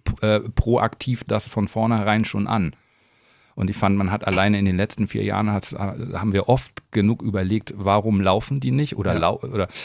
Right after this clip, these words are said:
Speaker 1: was machen die da eigentlich? Die wirken so gehemmt.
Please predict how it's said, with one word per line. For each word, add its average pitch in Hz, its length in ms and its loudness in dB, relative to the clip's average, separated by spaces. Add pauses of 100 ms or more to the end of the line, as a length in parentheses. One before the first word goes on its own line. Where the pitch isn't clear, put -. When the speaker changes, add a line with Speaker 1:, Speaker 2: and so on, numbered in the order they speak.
(160)
Speaker 1:
was 113 480 -2
machen 123 300 2
die 95 100 2
da 80 200 2
eigentlich? 82 440 -8
Die 95 160 -6
wirken 113 220 -2
so 107 120 0
gehemmt. 110 500 0